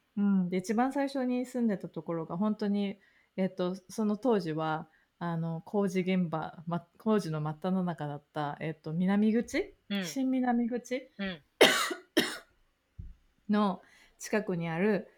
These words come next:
Speaker 1: 外国人向けのシェアハウスみたいなとこに住んでいて、
Speaker 2: うん。
Speaker 1: そこにはなんかすごい、あの、短期だけで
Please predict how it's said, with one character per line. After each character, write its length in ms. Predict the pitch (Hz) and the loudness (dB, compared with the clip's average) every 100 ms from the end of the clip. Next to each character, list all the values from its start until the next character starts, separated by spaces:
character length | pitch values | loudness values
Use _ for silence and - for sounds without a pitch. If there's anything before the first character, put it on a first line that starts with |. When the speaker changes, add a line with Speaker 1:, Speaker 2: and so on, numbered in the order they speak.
| _ | _
Speaker 1:
外 180 | - 196 | -2 0
国 220 | 196 190 196 | 0 -2 0
人 200 | 196 196 | 0 0
向 100 | 196 | -2
け 140 | 185 | -4
の 140 | 170 | -6
シ 160 | 180 190 | -6 -6
ェ 40 | 170 | -6
ア 160 | 160 - | -8 -6
ハ 160 | 202 | -4
ウ 60 | 190 | -4
ス 100 | - | -6
み 100 | 180 | -12
た 120 | 156 | -10
い 60 | 156 | -12
な 60 | |
と 120 | 175 - | -14 -14
こ 100 | 170 | -14
に 60 | |
住 160 | - 165 | -12 -12
ん 40 | |
で 60 | 156 | -12
い 60 | 175 | -6
て、 300 | 190 180 - | -4 -2 -2
Speaker 2:
う 40 | |
ん。 160 | 196 165 _ _ _ _ _ _ _ _ _ _ _ _ _ _ _ _ _ _ _ _ _ _ - | -4 -6 _ _ _ _ _ _ _ _ _ _ _ _ _ _ _ _ _ _ _ _ _ _ -14
Speaker 1:
そ 160 | - | -8
こ 140 | 202 214 | -2 2
に 100 | 220 | 2
は 140 | 196 | 2
な 100 | 190 | -2
ん 60 | 185 | -4
か 100 | 185 | -6
す 140 | 202 | -4
ご 180 | 185 190 | -2 -2
い、 100 | 185 - _ _ _ _ - | -4 -12 _ _ _ _ -6
あ 160 | 180 | -2
の、 340 | 175 175 170 165 _ _ _ _ - _ _ _ _ _ _ _ _ _ _ _ _ _ | -2 -2 -6 -10 _ _ _ _ -20 _ _ _ _ _ _ _ _ _ _ _ _ _
短 220 | 247 226 | 0 0
期 360 | 233 247 220 - | 0 -2 -2 -2
だ 120 | 202 190 | -2 0
け 160 | 240 | 0
で 400 | 196 220 190 - | 2 4 2 0